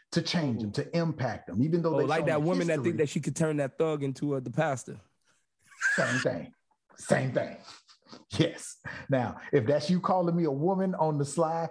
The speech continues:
Speaker 1: we gonna have to talk about this later.
Speaker 2: We was gonna go there now, fam. I ain't calling you no woman. Um,
Speaker 1: <laughs>
Speaker 2: but yeah, I mean, I get it. I get it. Yeah, yeah, that, that, that naive. Um, but you know,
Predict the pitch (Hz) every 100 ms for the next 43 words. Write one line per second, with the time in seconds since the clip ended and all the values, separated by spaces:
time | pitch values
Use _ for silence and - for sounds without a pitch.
0 | - - 156 165 156 151 - 131 - 143
1 | 139 120 117 120 120 110 85 87 _ _
2 | _ _ _ _ _ 269 247 220 214 196
3 | 208 190 196 196 151 127 143 151 175 160
4 | 143 143 143 139 131 131 139 135 139 _
5 | _ _ - 165 156 147 131 120 - -
6 | - - - 175 190 185 240 294 294 160
7 | 131 180 190 180 165 165 151 190 - -
8 | _ 139 135 160 131 - 147 143 139 131
9 | 135 123 135 139 - 127 135 - 131 127
10 | 139 147 127 120 _ _ _ _ - 143
11 | 139 135 123 - - 220 349 294